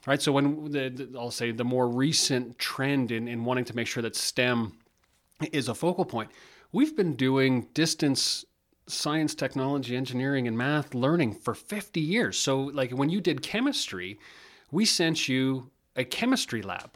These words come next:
in the mail, right? And, and so it, and it came in, in what come, still does come in one of those hard plastic cases.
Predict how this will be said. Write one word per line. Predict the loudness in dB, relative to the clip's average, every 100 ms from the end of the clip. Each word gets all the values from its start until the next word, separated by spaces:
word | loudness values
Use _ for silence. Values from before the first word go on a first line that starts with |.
| _ _ _ _ _
in | 2 4
the |
mail, | 2 0 -4 -18 -20 -20 -20 _
right? | 2 4
And, | 4
and | 4 0
so | 0 0
it, | 2 0
and |
it | -2
came | 0 4 6
in, | 6 4
in | 4 0 0
what | -4 -6
come, | -4 -4 -4 -8
still | -4 -2
does | 0 2 2 0
come | -4 -2 -2
in | 0
one | 0
of | 2
those | 0 -2 -10
hard | -14 0 2 2
plastic | 0 -2 -2 -4 -4
cases. | -6 -6 -6 -8 -10